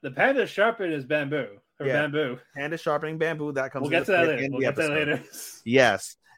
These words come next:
Speaker 2: And so Nagomi walks over. She's walking with a purpose. She's got these dark sunglasses. She's dark pork.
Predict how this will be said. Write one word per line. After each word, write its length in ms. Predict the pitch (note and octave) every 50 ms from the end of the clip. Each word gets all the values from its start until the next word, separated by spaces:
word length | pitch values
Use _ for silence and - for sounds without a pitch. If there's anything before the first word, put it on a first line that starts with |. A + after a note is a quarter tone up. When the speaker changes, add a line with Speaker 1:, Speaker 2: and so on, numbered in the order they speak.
| _ _ -
Speaker 2:
And 280 | D3+ D#3+ E3+ E3+ E3+
so 600 | - - F3+ E3+ E3 D#3+ D#3 D3+ D3 D3 D3+ - _ _ _ _ -
Nagomi 460 | C#3 C3+ B2 D3 D3 D3 D3+ D3+ C3+
walks 320 | B2+ C#3+ B2 - - -
over. 300 | E3 E3 F3+ F3 F#3+ F3+
She's 160 | - - C#3+ B2+
walking 360 | B2+ C3 C3+ C3+ - C3+ B2
with 120 | A#2 G#2+
a 40 | G#2+
purpose. 440 | - - F3 F3 E3+ - F3+ F3 D#3+
She's 140 | - D3 B2+
got 240 | B2+ B2 A#2 A#2 -
these 120 | A2+ G#2
dark 260 | G2 - A#2+ A#2+ A#2 -
sunglasses. 640 | - D3 D3+ D3+ D#3 C#3+ C#3 C#3+ - - C3 A#2
She's 160 | - A#2+ G#2+ G2
dark 360 | G#2 - A2 A2 G#2+ - _
pork. 360 | - D3 D3+ D3+ D#3 D#3+ -